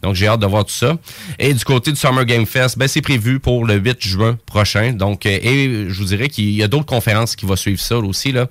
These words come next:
Euh, vous avez un des studios, euh, qui fait les conférences de jeux, tant qu'à moi, les plus originales,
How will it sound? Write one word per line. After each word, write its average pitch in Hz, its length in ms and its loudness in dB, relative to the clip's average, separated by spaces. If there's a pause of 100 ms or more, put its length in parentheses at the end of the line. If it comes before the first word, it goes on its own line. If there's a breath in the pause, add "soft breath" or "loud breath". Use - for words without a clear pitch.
(300 loud breath)
Euh, 98 80 0
vous 95 100 0
avez 123 320 2
un 117 140 2
des 107 100 0
studios, 120 720 0
euh, 98 120 4
qui - 100 -12
fait 117 140 0
les 107 120 2
conférences 107 460 0
de 98 100 2
jeux, 110 200 0
tant 110 160 0
qu'à 107 100 2
moi, 113 140 2
les 104 100 2
plus 104 240 0
originales, 107 580 0